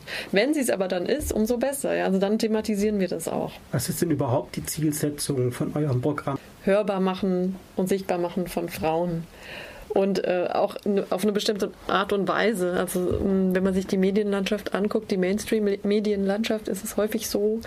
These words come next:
Speaker 1: gibt's auch verschiedene Studien zu, die das belegen, dass Frauen gerne als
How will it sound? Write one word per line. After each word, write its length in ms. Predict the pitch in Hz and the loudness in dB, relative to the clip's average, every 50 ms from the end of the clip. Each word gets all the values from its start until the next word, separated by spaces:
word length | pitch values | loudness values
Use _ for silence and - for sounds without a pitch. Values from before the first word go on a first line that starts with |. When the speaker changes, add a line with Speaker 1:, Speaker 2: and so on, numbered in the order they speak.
| - - - - | -10 -14 -10 -6
Speaker 1:
gibt's 160 | - - - 165 | -4 -2 0 0
auch 80 | - | 0
verschiedene 340 | - 180 - 185 175 165 160 | 0 0 0 0 0 0 0
Studien 380 | - - 208 233 240 226 196 185 | 2 2 4 4 4 2 2 0
zu, 120 | - 196 | 0 0
die 100 | 190 185 | 0 2
das 120 | 180 185 | 0 0
belegen, 400 | 185 - 175 180 190 214 202 214 214 - - - - - - - - | 0 0 2 2 2 2 2 0 -2 -4 -8 -8 -8 -8 -8 -10 -6
dass 140 | - - - | -6 -4 -4
Frauen 580 | - - 156 156 175 190 202 208 208 202 196 185 | -2 -2 0 2 2 4 4 2 2 2 2 2
gerne 400 | 196 175 175 180 196 196 185 - | 2 2 2 2 2 2 2 2
als 380 | - 180 185 190 190 - - | 2 2 0 0 -2 -4 -6